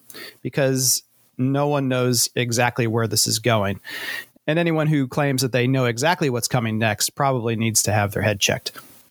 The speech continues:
So today, mortgages with Anthony. This is one of the first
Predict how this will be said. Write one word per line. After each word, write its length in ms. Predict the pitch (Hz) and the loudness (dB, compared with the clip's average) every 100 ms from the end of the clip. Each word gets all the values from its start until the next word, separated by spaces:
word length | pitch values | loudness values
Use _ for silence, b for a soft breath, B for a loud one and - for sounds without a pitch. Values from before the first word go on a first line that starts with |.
| _ _ | _ _
So 240 | - 151 | -2 -2
today, 420 | 147 160 170 127 - B B | 0 0 2 0 -6 B B
mortgages 680 | 143 160 156 131 123 120 - - | 0 2 2 2 2 2 0 0
with 160 | 127 - | -2 0
Anthony. 460 | 156 151 120 104 - B B B B _ | 0 2 -2 -4 -8 B B B B _
This 180 | 131 143 | -2 0
is 220 | 170 156 - - | 2 0 -4 -8
one 240 | 143 170 | -2 0
of 60 | 190 | 2
the 120 | 180 | 0
first 600 | - 175 170 - - - | 0 -2 0 0 -2 -6